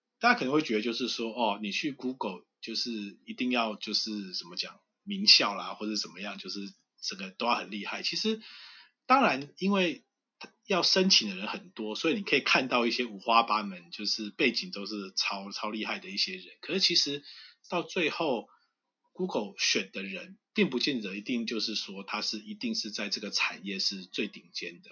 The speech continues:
或者是说他的什么就是背景是最漂亮的。他其实到最后其实还是，是他们觉得就是说这个人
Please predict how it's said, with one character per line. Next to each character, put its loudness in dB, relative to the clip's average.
或 -6
者 -6
是 -2
说 -8
他 -6
的 -14
什 -10
么 -16
就 -6
是 2
背 4
景 -10
是 -4
最 -4
漂 -6
亮 -16
的。 -16
他 0
其 0
实 -4
到 4
最 0
后 -2
其 -2
实 -8
还 -6
是， -4
是 0
他 2
们 0
觉 -4
得 -8
就 -4
是 -6
说 -6
这 0
个 2
人 -4